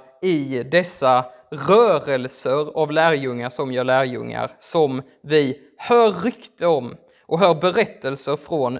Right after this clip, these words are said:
ute i världen. För det har släppts ny statistik. Och det, det är, eh,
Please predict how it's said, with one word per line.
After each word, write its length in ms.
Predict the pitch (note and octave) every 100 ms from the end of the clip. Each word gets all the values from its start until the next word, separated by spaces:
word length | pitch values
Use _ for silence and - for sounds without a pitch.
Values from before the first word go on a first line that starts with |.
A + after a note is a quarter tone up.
| -
ute 340 | D3+ D3+ -
i 60 | A#2+
världen. 480 | C3 A#2 - - - _ - - -
För 100 | F#3
det 80 | G#3
har 140 | G#3+
släppts 560 | G#3 C4+ G#3 - - G3+
ny 400 | G#3+ G3 D3 B2+
statistik. 1160 | - - D#3 D#3 E3+ - - A3 E3 - - - _ _ _ _ _
Och 260 | E3+ F3+ -
det, 380 | F#3+ G#3 G3 - -
det 160 | E3+ G3+
är, 540 | - G#3+ E3+ D#3 D3
eh, 400 | D3+ D3+ D3+ D3+